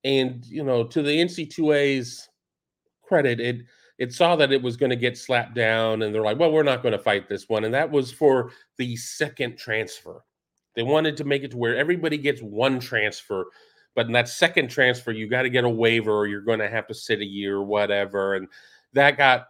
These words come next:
you know, that sniffed a courtroom, and, oh, you know, a t-,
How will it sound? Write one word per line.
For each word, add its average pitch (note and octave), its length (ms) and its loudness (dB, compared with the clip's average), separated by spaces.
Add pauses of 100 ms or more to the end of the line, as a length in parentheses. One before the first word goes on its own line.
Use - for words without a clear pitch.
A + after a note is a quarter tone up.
you B2 120 -6
know, G#2 220 0
that D3 200 4
sniffed D3+ 360 2
a C#3 60 -2
courtroom, A#2+ 720 2
and, G#2+ 260 4
oh, A2+ 520 4
you A2+ 120 -2
know, G#2 500 -2
a F#2+ 60 -4
t-, - 120 -14